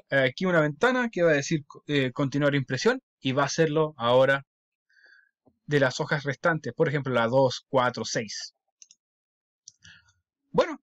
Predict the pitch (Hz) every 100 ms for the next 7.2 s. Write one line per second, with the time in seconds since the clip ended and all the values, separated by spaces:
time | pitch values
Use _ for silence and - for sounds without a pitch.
0 | - 170 170 285 233 240 254 233 214 180
1 | 127 - - _ _ _ _ _ _ _
2 | _ - - _ _ _ _ _ _ _
3 | _ _ _ 160 160 156 156 151 147 147
4 | - 175 180 180 165 180 180 - 247 240
5 | 202 196 175 156 151 165 151 151 131 143
6 | 139 - 147 - - 135 117 117 117 -
7 | 117 226